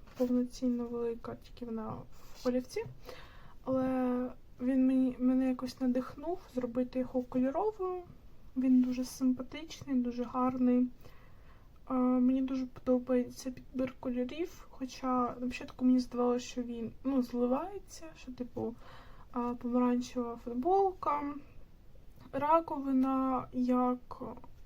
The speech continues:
задній фон, але все одно мені дуже сильно подобається.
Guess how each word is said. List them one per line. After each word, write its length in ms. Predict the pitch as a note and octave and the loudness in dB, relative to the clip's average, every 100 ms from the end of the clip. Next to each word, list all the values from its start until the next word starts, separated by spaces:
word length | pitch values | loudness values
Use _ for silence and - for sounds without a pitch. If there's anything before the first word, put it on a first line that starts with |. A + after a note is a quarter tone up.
| - - | -12 0
задній 340 | B3+ B3 B3+ | 4 4 2
фон, 380 | B3 C4 B3 B3 | 0 4 4 4
але 500 | - B3+ C4 C4 C4 B3+ - - - - - - - - | 0 0 0 0 0 -4 -12 -18 -20 -20 -20 -18 -16 -14
все 220 | - E4+ | -4 -2
одно 340 | D4+ C4 B3+ | 0 4 6
мені 240 | A#3+ C4+ C4 | 6 4 4
дуже 240 | A#3+ B3 | 0 -4
сильно 320 | - A#3+ A3+ | -6 -4 -2
подобається. 840 | A3+ A3 A3+ A3 A3 A3 - - | -4 -4 -4 -4 -4 -6 -8 -12